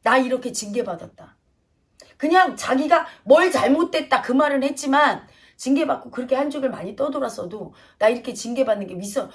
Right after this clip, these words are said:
아, 윗선의 결정인 거 누가 몰라?" 자기가 악명이 있으면 받는 거지. 그냥 받고 아픔을 묵묵히 견뎠잖아. 그래서 기-, 그릇이 커진 거야. 수치를 아는 거야, 어느 부분은. 그게 수치예요. 그래서, 어, 정권 바뀌면 전 정권 인사들이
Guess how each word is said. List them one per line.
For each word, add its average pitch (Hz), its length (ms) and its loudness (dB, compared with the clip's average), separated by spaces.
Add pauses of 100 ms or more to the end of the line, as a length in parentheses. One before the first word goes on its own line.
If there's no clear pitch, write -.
아, - 100 0
윗선의 285 400 4
결정인 262 340 0
거 254 120 2
누가 226 200 2
몰라?" 247 320 0
자기가 254 400 0
악명이 320 280 0
있으면 247 200 -8
받는 247 260 -2
거지. 190 240 -6 (300)
그냥 339 280 2
받고 - 340 -2
아픔을 240 400 -2
묵묵히 254 460 -4
견뎠잖아. 269 720 -8 (320)
그래서 311 340 -2
기-, 240 320 -10
그릇이 - 360 -14
커진 277 300 -8
거야. 202 320 -8 (400)
수치를 359 440 -2
아는 285 280 2
거야, 247 260 6
어느 196 200 -2
부분은. 170 760 -10 (500)
그게 440 220 4
수치예요. 262 840 0 (500)
그래서, 320 460 0 (300)
어, 262 180 8
정권 359 420 4
바뀌면 339 460 2
전 294 180 4
정권 320 380 4
인사들이 247 720 0